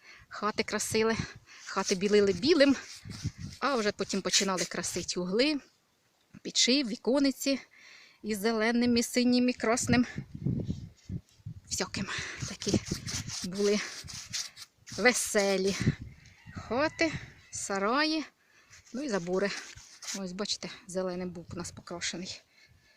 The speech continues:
Ще з годинку покрашу, а тоді піду разом з вами приготую на вечерю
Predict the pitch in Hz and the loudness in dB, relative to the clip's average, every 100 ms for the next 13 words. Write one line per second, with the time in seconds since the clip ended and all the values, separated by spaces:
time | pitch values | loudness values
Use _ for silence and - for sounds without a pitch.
0 | - - _ _ _ _ _ _ _ _ | -20 -20 _ _ _ _ _ _ _ _
1 | _ _ _ _ - - - - - - | _ _ _ _ -20 -18 -20 -20 -10 -4
2 | - 185 170 185 190 190 196 180 - - | -4 -2 -2 0 0 0 0 -2 -6 -12
3 | - - - - - - - - - - | -16 -20 -18 -16 -16 -16 -16 -14 -10 -10
4 | - - - - - - - - - - | -10 -16 -16 -16 -14 -14 -16 -16 -14 -14
5 | - - - - - 196 - - 381 - | -14 -18 -14 -12 -8 -6 -4 -2 -2 -4
6 | - - - - - - - - - - | -14 -14 -10 -10 -8 -12 -12 -16 -16 -16
7 | _ - 196 - 175 190 - - - - | _ -20 -18 -14 -6 -6 -6 -12 -16 -14
8 | - 196 349 - - - _ _ _ _ | -8 -4 -4 -6 -20 -20 _ _ _ _
9 | _ - - _ _ _ - _ _ - | _ -20 -20 _ _ _ -20 _ _ -20
10 | - - 208 196 196 202 196 214 262 254 | -20 -14 -8 -4 -4 -2 -4 0 4 4
11 | 247 - - - - - - - - - | 4 2 -12 -12 -8 -8 -8 -14 -12 -10
12 | - 190 196 - 220 208 208 202 - - | -6 -4 -4 -2 0 2 0 0 0 2
13 | 247 233 | 2 2